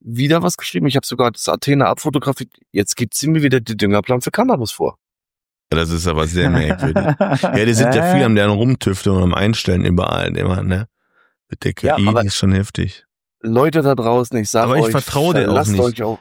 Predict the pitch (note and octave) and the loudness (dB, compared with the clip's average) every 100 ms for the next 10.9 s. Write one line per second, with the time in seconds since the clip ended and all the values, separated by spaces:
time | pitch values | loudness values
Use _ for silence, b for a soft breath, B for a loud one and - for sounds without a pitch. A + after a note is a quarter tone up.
0 | - B2 B2 D3 C#3+ C#3 G3+ A3 - E3+ | -4 0 2 2 2 0 0 0 -4 -2
1 | E3 A#3 B3+ G3 G3 - F#3+ G3 G#3+ D#3+ | 0 2 0 0 -4 0 0 0 -2 -2
2 | E3+ E3+ - F#3 G3 F3+ F#3+ G#3+ - E3 | 0 0 0 0 0 0 2 0 0 0
3 | D3+ F3+ F3 D#3+ D#3 - D#3+ E3 - - | 2 4 2 0 -4 0 -2 0 -2 0
4 | C#3+ - C#3 C3 - C3 B2 A#2 - - | -2 -2 0 0 0 -2 0 0 -2 -2
5 | G2+ A2+ G#2 B2 C3+ - C3 B2+ C3 B2 | -2 -2 -4 -2 -2 -2 -2 -2 -2 -4
6 | A2+ A2 B2 - C#3+ - C#3 C#3+ C3 B2+ | -2 -4 -4 -2 -2 -2 0 0 2 0
7 | A#2+ A2+ - C3 A#2 A2 A2 - C#3+ - | 0 -4 -2 -4 -2 -4 -4 -2 -2 -2
8 | C3 - E3 C#3+ C#3 C#3 B2+ A#2 - B2 | -4 2 2 2 0 0 0 0 2 2
9 | G#2+ B2+ - _ _ _ _ _ - A2+ | 2 -2 -6 _ _ _ _ _ -2 0
10 | A2+ G#2 A2 A2+ B2 C3+ - F#2+ - | 0 0 2 2 2 0 -2 -6 -6